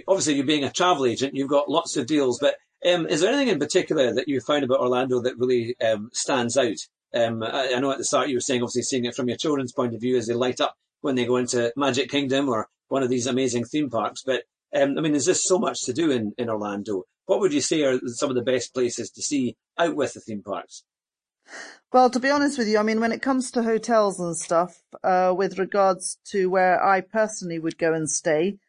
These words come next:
Speaker 2: um, if I was there, is, um, I would actually find that the best place for us to go and stay would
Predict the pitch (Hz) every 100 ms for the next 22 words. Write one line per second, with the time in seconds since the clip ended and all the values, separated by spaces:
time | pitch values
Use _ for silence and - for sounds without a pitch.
0 | _ _ - 175 175 - 196 190 185 165
1 | 151 170 156 175 208 _ _ _ _ _
2 | 196 190 185 180 - - 185 185 185 185
3 | 185 185 - 202 214 208 196 196 - 190
4 | - - 190 185 185 180 - _ _ _
5 | _ _ _ _ 214 202 196 190 175 190
6 | - 185 208 202 196 180 - 202 190 -
7 | 185 175 170 - 180 175 180 180 _ _
8 | _ - 190 180